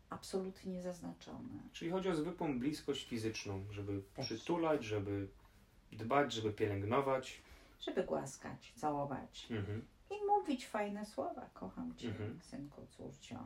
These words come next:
Speaker 2: Bo ile dziecko nie rozumie słów samych w sobie, to jednak ten cały ładunek, który się za nimi kryje, wyczuwa.
Speaker 1: Czyli są to te bodźce, które trafiają na poszczególnych etapach naszego rozwoju, a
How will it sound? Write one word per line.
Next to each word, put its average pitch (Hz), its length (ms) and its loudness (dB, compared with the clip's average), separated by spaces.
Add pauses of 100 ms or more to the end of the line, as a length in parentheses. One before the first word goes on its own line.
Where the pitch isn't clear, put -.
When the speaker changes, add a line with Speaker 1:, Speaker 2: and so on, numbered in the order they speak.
(960)
Speaker 2:
Bo 117 220 6
ile 113 140 6
dziecko 113 300 0
nie 113 120 6
rozumie 110 320 4
słów 131 460 2
samych 107 300 -2
w - 60 -12
sobie, 123 360 2
to 117 140 -2
jednak 110 380 2
ten 107 180 -4
cały 110 420 2 (480)
ładunek, 110 500 4
który 107 260 0
się 101 100 0
za 101 100 4
nimi 107 240 2
kryje, 117 480 4 (140)
wyczuwa. 107 500 2 (560)
Speaker 1:
Czyli 170 280 -4
są 233 260 4
to 156 120 -4 (100)
te 254 140 8
bodźce, 233 440 -2
które 185 380 2
trafiają - 720 -2 (140)
na 196 120 0
poszczególnych 127 680 -4
etapach - 440 -10 (600)
naszego 139 400 -2
rozwoju, 139 800 -2 (720)
a 156 220 -2